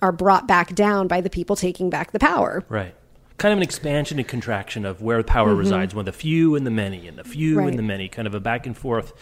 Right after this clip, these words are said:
Speaker 2: So I, I don't know. I guess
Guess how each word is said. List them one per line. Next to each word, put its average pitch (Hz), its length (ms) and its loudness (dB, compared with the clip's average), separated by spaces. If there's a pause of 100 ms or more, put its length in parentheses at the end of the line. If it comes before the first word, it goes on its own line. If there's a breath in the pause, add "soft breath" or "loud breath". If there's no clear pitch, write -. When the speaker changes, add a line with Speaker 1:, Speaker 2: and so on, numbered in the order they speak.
(540 loud breath)
Speaker 2:
So 180 260 2
I, 175 600 -8
I 196 80 0
don't 190 260 0
know. 196 200 0
I 156 60 2
guess 175 440 -4